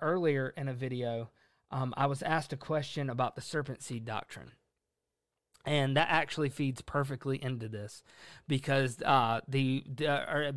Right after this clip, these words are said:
uh, Genesis three fifteen was,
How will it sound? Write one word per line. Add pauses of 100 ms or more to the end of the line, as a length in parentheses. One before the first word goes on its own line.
uh, (840)
Genesis
three
fifteen
was,